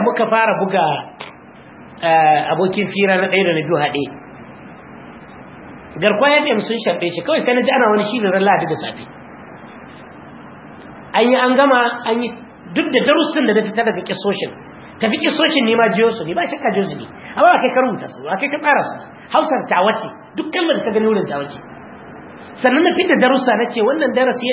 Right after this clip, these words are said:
wannan labari yana karantar da mu kaza da kaza da," sai aka yi darasi na ɗaya, aka yi na biyu.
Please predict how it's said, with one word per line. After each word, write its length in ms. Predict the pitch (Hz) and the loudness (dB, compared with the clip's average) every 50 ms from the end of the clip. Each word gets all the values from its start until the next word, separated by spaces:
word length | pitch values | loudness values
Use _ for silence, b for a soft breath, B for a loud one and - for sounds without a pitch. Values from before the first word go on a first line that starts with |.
| 240 226 | 2 4
wannan 240 | 262 294 269 226 196 - - - - - - | 4 4 4 2 2 0 -4 -8 -6 0 4
labari 260 | 202 202 226 254 247 240 | 4 4 6 4 4 4
yana 80 | 233 220 | 2 0
karantar 320 | 208 214 220 214 220 226 | 0 -2 -4 -4 -4 -4
da 60 | 202 196 | -4 -2
mu 80 | 202 208 208 | -2 -2 -2
kaza 320 | 202 175 160 190 208 220 220 | -2 -2 0 2 2 2 2
da 120 | 202 190 - | 2 0 0
kaza 240 | 165 165 156 196 208 202 | -2 0 2 2 2 2
da," 60 | 190 175 - - - - - - - - | 0 -2 -2 -4 -6 -6 -8 -12 -8 -4
sai 80 | - 277 285 | -2 -2 0
aka 60 | - 247 | 2 4
yi 80 | 208 | 4
darasi 320 | 208 240 247 - - 208 220 | 6 4 4 2 2 0 0
na 100 | 226 233 233 | 0 0 0
ɗaya, 160 | 233 226 254 | 0 -2 -2
aka 160 | 240 - 226 | -2 0 0
yi 80 | 214 - | 2 2
na 80 | 220 214 196 | 2 2 0
biyu. 100 | 226 | -2